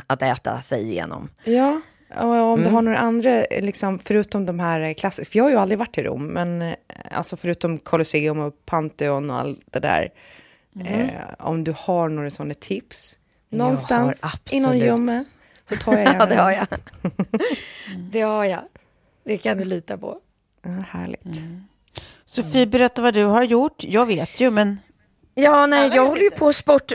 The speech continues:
Speaker 1: sportlova mig.
Speaker 3: Mm.
Speaker 1: Eh, och har precis som Klara åkt, också åkt på en isbana, men en, en, en riktig sådan.
Speaker 3: <laughs> Mm.
Speaker 2: Ja.
Speaker 1: Eh, nej, jag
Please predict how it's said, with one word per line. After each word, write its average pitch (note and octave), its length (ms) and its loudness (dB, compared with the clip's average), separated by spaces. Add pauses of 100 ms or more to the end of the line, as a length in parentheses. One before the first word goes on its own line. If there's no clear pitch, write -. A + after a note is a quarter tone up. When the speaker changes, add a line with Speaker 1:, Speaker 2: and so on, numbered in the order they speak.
(100)
Speaker 1:
sportlova A3 680 2
mig. A#3+ 260 4 (640)
Speaker 3:
Mm. E3 220 0 (580)
Speaker 1:
Eh, - 140 -4
och A#3 160 0
har C4 80 4
precis A#3+ 380 0
som A3 320 0
Klara A3 420 4
åkt, G#3+ 240 -2
också A3+ 460 0
åkt A3 200 -8
på C4 80 -4
en A3+ 200 0 (180)
isbana, A3 840 2
men A3+ 240 0
en, G#3+ 240 2
en, G#3 320 0
en A3 140 0
riktig A#3+ 360 -2
sådan. B3+ 480 4 (420)
Speaker 3:
<laughs> D4+ 480 0
Mm. E3+ 80 -2
Speaker 2:
Ja. E3 160 2 (1200)
Speaker 1:
Eh, G3+ 600 2 (480)
nej, C#4+ 280 4
jag C#4 240 4